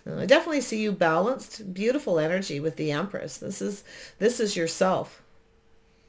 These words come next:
This person sees you that way. So, yeah,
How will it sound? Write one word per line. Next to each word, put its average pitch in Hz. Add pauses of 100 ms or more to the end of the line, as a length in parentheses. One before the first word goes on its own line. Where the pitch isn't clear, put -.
(1300)
This -
person 220
sees 190
you 165
that 156
way. -
So, - (420)
yeah, 175